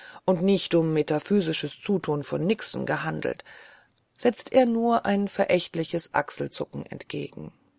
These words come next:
Was soll ich nun tun? Soll ich wirklich jedes Mal vor einem Rennen ein Bonbon oder ein Stück Schokolade ins Wasser werfen? Schmälere ich dadurch nicht, wenn ich gewinne,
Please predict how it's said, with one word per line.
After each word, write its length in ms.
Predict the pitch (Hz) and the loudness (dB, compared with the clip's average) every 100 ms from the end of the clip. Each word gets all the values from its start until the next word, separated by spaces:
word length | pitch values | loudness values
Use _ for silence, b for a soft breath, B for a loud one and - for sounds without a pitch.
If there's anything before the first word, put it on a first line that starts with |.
| _ _ _ _ _ _ _ 202 | _ _ _ _ _ _ _ 4
Was 300 | 180 160 - | 4 4 -2
soll 220 | 156 160 | -2 -2
ich 160 | 160 | -4
nun 220 | 190 190 185 | -6 -6 -2
tun? 380 | 277 277 185 - B B B B B B | 0 2 2 -2 B B B B B B
Soll 200 | - 214 | 2 4
ich 280 | 233 - 180 | 4 2 4
wirklich 400 | 254 285 277 262 | 6 6 4 2
jedes 320 | 226 226 262 | 4 4 4
Mal 300 | 208 196 220 | 2 2 4
vor 340 | 262 - 226 220 | 2 2 2 2
einem 240 | 220 226 | 0 0
Rennen 400 | 214 175 214 233 | 0 0 0 0
ein 240 | 185 196 185 | 0 -2 0
Bonbon 640 | 190 180 165 170 180 226 | -2 0 2 2 4 2
oder 300 | - 180 175 | 4 4 4
ein 120 | 170 | 2
Stück 280 | 170 208 - | -2 -2 -2
Schokolade 640 | - 170 180 151 135 202 | -2 0 0 0 2 2
ins 220 | - 170 | 2 0
Wasser 360 | 151 160 190 190 | -2 -2 0 0
werfen? 520 | 196 196 196 220 294 b b b b b b b b | 0 -2 -4 -4 -4 b b b b b b b b
Schmälere 640 | - 190 190 240 247 247 | 4 6 8 8 6 6
ich 200 | - 208 | 4 0
dadurch 520 | 208 196 202 214 - | 2 4 6 4 4
nicht, 340 | 196 233 - 196 | 2 2 0 0
wenn 120 | 196 | 2
ich 180 | 190 - | 0 0
gewinne, 480 | 175 175 202 233 | 2 4 4 2